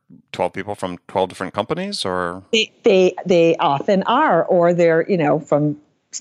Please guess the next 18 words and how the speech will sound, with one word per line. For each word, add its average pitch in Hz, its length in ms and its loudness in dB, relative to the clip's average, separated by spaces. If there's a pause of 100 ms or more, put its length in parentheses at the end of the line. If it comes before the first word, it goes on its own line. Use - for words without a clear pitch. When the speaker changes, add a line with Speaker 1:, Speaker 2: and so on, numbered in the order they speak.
(120)
Speaker 2:
five 156 300 2
different 156 260 -2
companies, 151 460 0
a 160 40 -2
couple 156 300 0
of 147 80 0
people. 147 340 0
So 202 140 -2
yeah, 403 200 4
we 185 200 4
were, 175 540 2 (160)
um, 151 600 0
we - 300 -2 (340)
launched 170 500 2
that 196 200 2
last 185 440 2
year 214 280 4
and 165 320 4